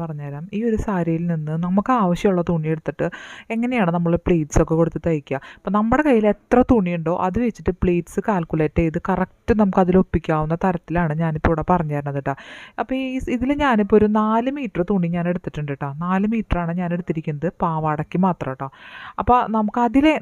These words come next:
നാല് മീറ്റർ തുണി നമ്മുടെ കയ്യിലുണ്ടെങ്കിൽ അതെങ്ങനെയാണെന്നുള്ളത് നോക്കാം. അപ്പം നമുക്ക് ദേ ഇതുപോലെ ഞാൻ മടക്കിയിട്ടേക്കാണ് കേട്ടോ. ഇത്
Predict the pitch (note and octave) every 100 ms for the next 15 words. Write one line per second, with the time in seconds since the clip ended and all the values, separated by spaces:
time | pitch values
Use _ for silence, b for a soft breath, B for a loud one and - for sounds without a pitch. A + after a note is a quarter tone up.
0 | A3 A#3+ C#4+ E4 A#3 A3+ A3 G#3 F#3+ F3
1 | F3 F3 E3+ F#3 G3+ A3+ F3+ F3+ E3+ D3+
2 | E3 D#3 E3 E3 - A#2+ - F#3+ B3 B3+
3 | G#3 G3+ G#3 G3+ F#3+ F3 F3+ G#3 A#3 A#3+
4 | - - F3+ E3+ E3+ D3+ D3 D#3 B B
5 | B B F3+